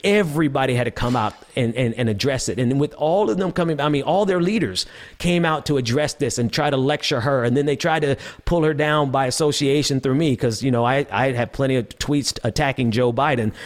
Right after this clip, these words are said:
So they, they kind of masked my tweets and said that, you know, who's the real ally, real ally? Is it Ben Dixon or is it, uh, the, the Lincoln Project? But all of their best efforts did not touch the one tweet from A O C.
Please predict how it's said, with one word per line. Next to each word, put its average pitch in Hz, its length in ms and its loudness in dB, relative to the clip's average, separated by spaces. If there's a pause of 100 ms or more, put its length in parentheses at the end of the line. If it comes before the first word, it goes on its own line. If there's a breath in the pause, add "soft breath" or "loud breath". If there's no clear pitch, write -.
So - 160 -2
they, 135 180 0
they 131 180 -2
kind 123 220 0
of 107 140 2
masked 123 320 0
my 120 100 2
tweets 120 360 -2
and 113 60 0
said 117 220 -2
that, 107 140 -2
you 117 80 0
know, 104 220 0 (240 loud breath)
who's 151 200 2
the 123 140 0
real 139 260 2
ally, 98 220 0 (200 loud breath)
real 143 340 2
ally? 107 400 0
Is 101 200 -2
it 113 320 0
Ben 117 300 -2
Dixon 135 360 0
or 110 160 2
is 110 160 0
it, 117 280 0 (180 loud breath)
uh, 107 520 2 (100)
the, 113 260 0
the 117 160 -2
Lincoln 175 280 0
Project? 110 420 -2 (120)
But 175 320 -4
all 196 240 2
of 277 100 0
their 233 120 2
best 170 340 -2
efforts 185 380 -2
did 156 220 0
not 160 400 -2
touch - 480 -2 (920 soft breath)
the 117 80 2
one 151 340 0
tweet 143 340 0
from 113 200 -2
A 120 120 2
O 107 100 2
C. 98 320 -2